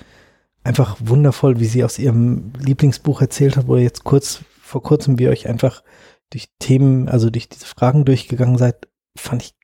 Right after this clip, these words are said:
grandios, super. Sie ist so sympathisch, also nicht, dass du nicht sympathisch wärst, aber ihr passt wirklich gut zusammen. Und, ähm, du hast eine Folge, wo du dir von deinem Sohn, einem deiner zahlreichen Söhne,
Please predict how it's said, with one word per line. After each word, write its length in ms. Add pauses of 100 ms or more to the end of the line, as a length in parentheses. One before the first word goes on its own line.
grandios, 640
super. 640
Sie 160
ist 300
so 300
sympathisch, 540
also 160
nicht, 200
dass 100
du 100
nicht 120
sympathisch 440
wärst, 280 (880)
aber 560 (180)
ihr 140
passt 320
wirklich 300
gut 220
zusammen. 480 (680)
Und, 300
ähm, 520
du 80
hast 180
eine 160
Folge, 320
wo 120
du 120
dir 440
von 200
deinem 180
Sohn, 360
einem 260
deiner 300
zahlreichen 500
Söhne, 400